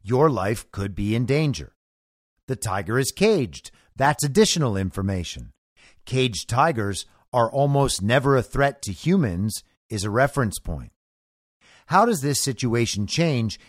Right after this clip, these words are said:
if the news tells you that the science has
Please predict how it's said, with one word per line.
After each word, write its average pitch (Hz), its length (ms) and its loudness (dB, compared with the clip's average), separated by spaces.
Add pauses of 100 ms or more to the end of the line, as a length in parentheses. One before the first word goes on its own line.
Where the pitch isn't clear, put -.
if 104 100 -12
the 110 80 -4
news 147 360 2
tells 151 420 2
you 85 220 -8 (220)
that 127 320 0 (100)
the 107 280 2
science 127 580 0 (180)
has 117 240 -4